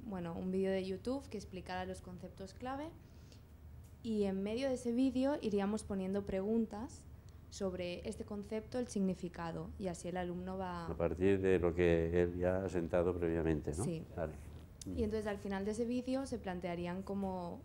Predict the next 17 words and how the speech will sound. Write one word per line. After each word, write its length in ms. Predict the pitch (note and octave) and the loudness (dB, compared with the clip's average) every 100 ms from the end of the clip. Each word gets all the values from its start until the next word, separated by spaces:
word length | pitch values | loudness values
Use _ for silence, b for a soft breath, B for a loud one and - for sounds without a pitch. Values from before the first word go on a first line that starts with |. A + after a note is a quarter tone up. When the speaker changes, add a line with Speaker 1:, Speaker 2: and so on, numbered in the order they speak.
| - | -6
Speaker 1:
unas 300 | F#3+ F#3+ - | -4 -4 -6
preguntas, 840 | - F#3 A#3+ C4 C4 C#4+ E4 - - B B B B B B - - | -6 2 4 4 2 -4 -6 -14 -16 B B B B B B -16 -8
ah, 300 | - E3+ E3+ F3 | -4 -2 0 0
bueno, 280 | F#3 E3+ F3 | 0 0 -2
o 120 | E3+ E3 | -4 0
para 200 | E3+ E3+ | 0 2
reflexionar, 680 | E3+ F#3 F3 F#3+ G3+ B3 E4+ | 0 -2 -2 0 0 0 -4
para 160 | A3+ G3+ | -4 -4
que 80 | G3 | 0
los 120 | G3 | 0
alumnos 540 | F#3+ F#3+ G#3 A3+ A#3 - - - - | 0 0 0 -2 -2 -10 -16 -16 -10
las 280 | G3+ F#3 F3 | -4 -2 0
dudas 240 | F#3+ G3 | 0 0
que 100 | A3 | -2
tuvieran 460 | G#3 G#3 A3 A3+ C#4 - B B B B - | -2 0 0 0 -2 -6 B B B B -8
las 400 | G3 F3 E3+ E3+ | -4 -2 -4 -6
escribieran 720 | F3 E3+ F3+ G#3 G#3+ A#3+ | -10 -10 -6 -4 -4 -4